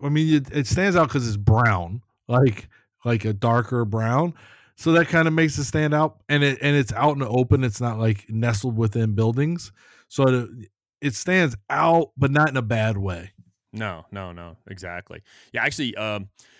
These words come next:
Speaker 2: it's funny you say that too, 'cause I, I just was watching the Medal of Honor show that you brought up, uh, in the last, in the episodes sometime back there, um, when we talked about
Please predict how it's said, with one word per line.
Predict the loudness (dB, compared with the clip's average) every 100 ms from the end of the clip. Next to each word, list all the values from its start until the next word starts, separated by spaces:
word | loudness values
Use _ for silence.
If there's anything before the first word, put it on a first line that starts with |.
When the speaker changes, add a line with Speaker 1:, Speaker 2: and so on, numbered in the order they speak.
| _
Speaker 2:
it's | -10 -4
funny | -2 -2
you |
say | 0 0
that | -2 -2
too, | -4 -4
'cause | -4 -4 -4
I, | -8 -8 -12 _
I | -12 -10 -12 -12
just | -6 -6 -6
was | -8 -12
watching | -8 -6 -6 -6 -6 -10 _ _ _ _ -10
the |
Medal | -6 -6 -6
of | -6
Honor | -6 -6
show | -4 -4
that | -4 -6
you | -6
brought | -4 -4
up, | -4 -8 -10
uh, | -10 -10 -10
in |
the | -12
last, | -10 -8 -8 -8
in | -12 -12 -12
the | -10
episodes | -10 -8 -6 -8 _
sometime | -12 -12 -10 -8
back | -6 -6 -8
there, | -10 -8
um, | -10 -10 -12 -16 _ _ -14
when | -12
we | -10
talked | -10 -8
about | -8 -8